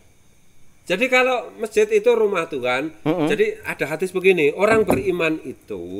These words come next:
Speaker 2: <clears throat>
Speaker 1: ru-, kalau ada masalah macam-macam, dia akan lari ke rumahnya,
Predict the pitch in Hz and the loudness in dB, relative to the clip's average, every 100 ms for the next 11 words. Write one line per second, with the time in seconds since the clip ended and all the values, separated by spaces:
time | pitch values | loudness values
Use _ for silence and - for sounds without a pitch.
0 | 120 147 180 226 165 - - 190 196 - | -6 -2 -2 -2 -4 -8 -12 -10 -10 -10
1 | 160 160 170 175 165 160 139 139 131 151 | -6 -4 -4 -4 -8 -6 -8 -6 -8 -8
2 | 160 160 147 147 139 117 170 180 151 160 | -8 -8 -10 -12 -12 -10 -12 -10 -8 -8
3 | 151 156 147 160 156 151 143 135 147 127 | -10 -10 -10 -10 -12 -12 -12 -12 -14 -14